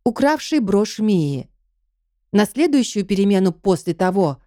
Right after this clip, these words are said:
как повесили ее отца. Она была дочерью предателя, разыскиваемой самыми могущественными людьми в республике. Но это не помешало Меркурио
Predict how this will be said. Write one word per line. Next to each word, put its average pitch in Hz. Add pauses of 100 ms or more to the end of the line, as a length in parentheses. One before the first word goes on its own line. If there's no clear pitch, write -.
(220)
как -
повесили 196
ее 208
отца. 202 (1160)
Она 196
была 202
дочерью 208
предателя, 180 (380)
разыскиваемой 233 (180)
самыми 262
могущественными 196
людьми 175
в 180
республике. 147 (840)
Но 226
это 330
не 302
помешало 277
Меркурио 190